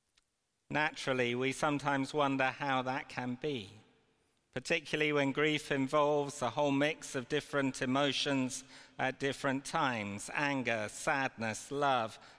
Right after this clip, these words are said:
guilt, numbness, all of which mean that it is a very individual experience for each one of us.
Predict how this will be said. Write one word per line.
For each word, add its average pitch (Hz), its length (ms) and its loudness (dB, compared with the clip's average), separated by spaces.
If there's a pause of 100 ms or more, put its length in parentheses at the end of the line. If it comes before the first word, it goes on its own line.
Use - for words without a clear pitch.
(120)
guilt, 139 540 -2 (140)
numbness, 139 800 0 (320)
all 175 260 2
of 160 140 0
which 160 320 0
mean 127 400 0 (380)
that 135 160 0
it 143 160 0
is 143 440 0
a 139 120 -2
very 135 420 0
individual 131 800 -2
experience 117 1000 -4
for 123 380 -6
each - 280 -10
one 120 140 -4
of 110 140 -6
us. - 560 -12